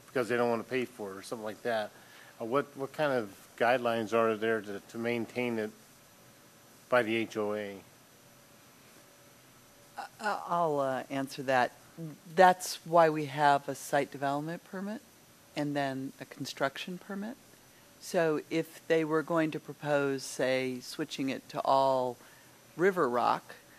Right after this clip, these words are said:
Speaker 2: um, they would have to get the city's approval, and
Speaker 1: Okay.
Speaker 2: I would say that that was inconsistent with the permit and the thing,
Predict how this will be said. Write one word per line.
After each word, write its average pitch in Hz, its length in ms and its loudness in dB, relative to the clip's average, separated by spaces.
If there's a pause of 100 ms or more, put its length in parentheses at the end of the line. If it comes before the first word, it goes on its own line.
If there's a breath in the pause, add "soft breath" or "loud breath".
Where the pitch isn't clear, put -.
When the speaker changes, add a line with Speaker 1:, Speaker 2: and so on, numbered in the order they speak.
(300 loud breath)
Speaker 2:
um, 135 380 0
they 151 140 4
would 151 140 4
have 139 300 -2
to 156 100 -8
get 131 340 4 (160)
the 143 100 -6
city's 131 460 -6
approval, 131 580 -6
and 127 340 -6
Speaker 1:
Okay. - 160 -16
Speaker 2:
I 139 160 6
would 131 200 -4
say 123 320 -4 (120)
that 131 160 -10
that 123 220 -2
was 131 140 -10
inconsistent 120 680 -10
with 120 200 -12
the 131 60 -12
permit 127 440 -8 (160)
and 123 260 -10 (100)
the - 80 -20
thing, 120 280 -8